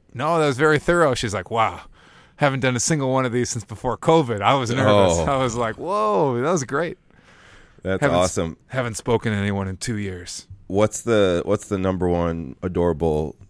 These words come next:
Speaker 2: farm baby that you saw in your, on
Speaker 1: Holy
Speaker 2: your,
Speaker 1: smokes,
Speaker 2: on your trip?
Speaker 1: those little piglets, man.
Speaker 2: <laughs> The piglets.
Speaker 1: Now, a diff-, they had a different kind of pig. I, there wasn't anybody around to ask, but normally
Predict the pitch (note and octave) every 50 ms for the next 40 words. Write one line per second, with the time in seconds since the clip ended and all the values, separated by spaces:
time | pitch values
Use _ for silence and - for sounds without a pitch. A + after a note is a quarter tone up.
0 | _ _ - F#2 F2+ F2 E2+ D#2 E2+ D#2 C#2 C2+ C2+ D2+ D2+ - D#2 - - E2+
1 | - - F2 D#2 D2+ D2 C#2 - - - F2 E2 D#2 D#2 - E2+ E2+ E2+ E2 -
2 | - F2 F2 - A2 G#2 - - F2+ E2 - - A#2+ A2+ G#2 F2+ - A2+ G#2 F#2+
3 | G2 F2+ F#2 - - G2+ F#2+ F2+ F2+ F2 D#2+ - - - _ _ _ _ _ _
4 | - G2+ - B4 B4+ - - E3 D3+ - E3+ D3+ - - D#3+ - - - C3+ -
5 | B2 A#2 F#2+ - - G#2 G2+ F#2 F#2+ F#2+ F2+ E2+ - - - - - _ _ _
6 | _ - D4 G#3+ E4 - D3+ D#3+ D#3+ E3 E3 E3 D#3 B2+ F3+ G#3 F#3+ F3 G3 F#3
7 | F#3 A3 A3+ A#3 A3 F3 A3 G#3+ A3 A3+ G3+ - E3 G3 G3+ G#3 G3 - - F#3+
8 | D#3+ C#3+ D3 C#3+ C3+ A2 C3+ D3+ D#3 E3 F3 D#3+ F#3+ G3+ G3 F#3+ F3+ D#3+ E3 D#3
9 | D3+ D#3 D#3 D3+ C#3+ C3 - - C3+ C#3+ C3+ - - - - - C3 A#2+ - -
10 | B2+ C3+ D3 D#3+ F3 F#3 F#3 F#3+ F#3 F3+ F3+ F3+ F3 F3 E3+ D#3